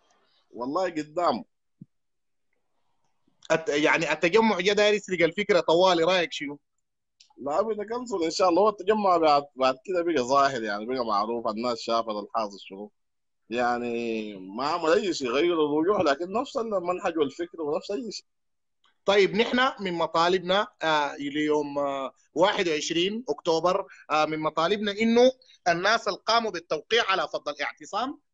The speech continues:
Speaker 2: آه، يجب انه يحاكموا ونشوف الحاصل شنو في موضوعهم، وكذلك من قتل الناس في فض الاعتصام.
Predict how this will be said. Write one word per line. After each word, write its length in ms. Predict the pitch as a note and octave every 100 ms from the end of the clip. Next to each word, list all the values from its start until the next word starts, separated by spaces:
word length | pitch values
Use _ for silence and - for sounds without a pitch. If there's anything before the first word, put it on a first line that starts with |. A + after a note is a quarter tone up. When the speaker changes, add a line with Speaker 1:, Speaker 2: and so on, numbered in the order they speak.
| -
Speaker 2:
آه، 80 | D#3+
يجب 360 | F3 G#3 G#3+ -
انه 180 | A3+ G3+
يحاكموا 640 | E3 - G3+ A3 B3 C4+
ونشوف 560 | C4+ B3+ A3+ A3 C4 A#3+
الحاصل 360 | G#3+ A3 G#3+
شنو 240 | G3 G#3+ A3
في 120 | G3+
موضوعهم، 440 | F#3 G3 F#3+ C3+ - -
وكذلك 520 | D3+ E3+ F3 C4 D4
من 180 | A3 G#3
قتل 280 | B3 B3 A#3+
الناس 320 | A3+ B3+ D4
في 120 | C4
فض 200 | C4 C4
الاعتصام. 580 | B3 A#3+ A3+ A#3+ B3+ A3+